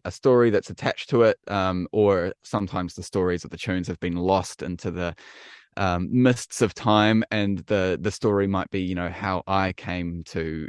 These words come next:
uh, find the tune, who taught it to me, and maybe a story about them or something. Uh, and yeah, I find that especially here in New Zealand, where a lot of,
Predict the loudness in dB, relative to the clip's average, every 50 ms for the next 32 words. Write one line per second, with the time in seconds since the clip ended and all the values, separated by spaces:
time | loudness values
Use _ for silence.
0 | -10 -10 -8 -8 -8 -8 -10 -8 -6 -6 -6 -6 -6 -8 -10 -12 -12 -10 -8 -8
1 | -8 -8 -8 -4 -2 -2 -2 -2 -2 -4 -4 -4 -4 -4 -8 -8 -10 -8 -8 -8
2 | -10 -10 -10 -10 -8 -8 -8 -8 -8 -10 -10 -8 -8 -8 -8 -8 -8 -10 -10 -10
3 | -8 -6 -6 -4 -4 -4 -6 -6 -6 -8 -8 -8 -8 -10 -10 -12 -14 -20 -20 -20
4 | -20 -20 -20 -20 _ _ _ -6 -4 -2 -2 -2 -2 -4 -4 -4 -4 -2 -2 -4
5 | -6 -8 -12 -20 _ _ _ _ _ _ _ _ _ 2 6 6 6 6 6 4
6 | 0 0 2 2 4 4 6 6 4 4 2 2 0 -4 -8 -6 -2 -2 -2 -2
7 | 0 0 0 0 2 2 4 4 4 4 4 2 0 0 0 0 0 0 -2 -2
8 | -4 -2 -2 0 0 0 0 2 2 2 2 2 0 -4 -6